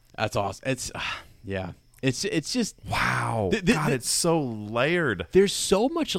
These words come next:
Speaker 1: like,
Speaker 2: Man.
Speaker 1: magic and, um, and in such a subtle way. Like, th-, these,
Speaker 2: Yeah.
Speaker 1: these characters are so epic that they can hear things and sense things in the natural realm that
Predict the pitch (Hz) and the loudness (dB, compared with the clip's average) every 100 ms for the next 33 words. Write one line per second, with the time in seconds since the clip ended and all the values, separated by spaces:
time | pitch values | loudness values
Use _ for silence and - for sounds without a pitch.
0 | - 135 120 - - 143 160 165 147 120 | -4 -2 -2 -4 -14 -16 -10 -8 -4 -2
1 | 117 127 151 160 170 185 - - 139 131 | 0 2 0 0 0 0 -4 -10 -6 -4
2 | 120 113 113 113 110 107 101 104 98 92 | -4 -4 -4 -4 -4 -4 -4 -6 -8 -10
3 | _ _ - - 127 131 - 175 - - | _ _ -20 -8 -2 -2 -2 -2 -2 -4
4 | - - 127 160 110 101 101 151 202 - | -4 -2 0 0 -2 -4 -2 -4 -4 0
5 | 131 - 135 - - - 143 147 - 143 | 0 0 -2 0 0 0 -2 -2 0 0
6 | 135 113 104 - 127 - 120 113 143 143 | 0 -2 -4 0 0 0 -4 -4 -6 -8
7 | 127 110 104 117 107 - 110 95 - 120 | -4 -4 -2 -2 -4 -4 -6 -6 -4 -2
8 | 127 135 127 104 - 123 120 - - 117 | 0 2 2 0 -4 -2 -2 -4 -4 -2
9 | 113 104 101 101 113 - 113 101 95 101 | -2 -2 -2 -2 -2 -2 -4 -4 -4 0
10 | 107 110 113 107 101 | 2 2 0 0 -4